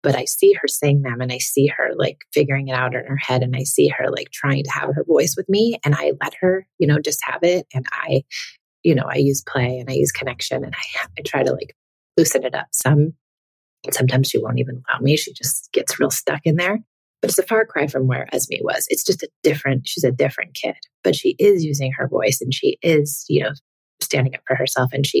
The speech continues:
is having a little bit of a sassy moment right now at fourteen. And I'm okay with that. I really am. And I'm glad that she's doing it. I'm glad that she can stand up for herself. I'm glad that she has something to say rather than just fawning,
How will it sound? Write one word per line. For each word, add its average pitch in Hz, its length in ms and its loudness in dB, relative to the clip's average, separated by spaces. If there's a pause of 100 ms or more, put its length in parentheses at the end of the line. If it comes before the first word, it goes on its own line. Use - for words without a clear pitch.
is 165 220 4
having 139 300 0
a - 80 0
little - 220 -2
bit - 160 -6
of - 100 -10
a 139 60 2
sassy - 400 -2
moment 131 340 4
right 151 200 -6
now 156 160 2
at 139 160 -2
fourteen. 208 460 2 (760)
And 202 120 2
I'm 220 120 2
okay 240 200 -4
with 190 140 0
that. - 180 -6 (240)
I 170 40 4
really 185 320 2
am. 139 160 -2 (200)
And 156 140 2
I'm 147 120 -2
glad 147 240 -2
that - 120 0
she's 143 220 -2
doing 139 280 2
it. 143 60 -6
I'm 165 140 -8
glad 143 240 0
that - 120 -6
she - 180 0
can - 160 -16
stand 135 300 0
up 131 160 -4
for - 80 -2
herself. 135 420 -2
I'm 156 140 0
glad 139 220 0
that - 100 -14
she - 280 2
has - 440 0 (140)
something 156 480 2
to 170 120 0
say 139 460 -2 (260)
rather 147 320 4
than 143 200 -2
just 139 280 -2 (120)
fawning, - 420 -4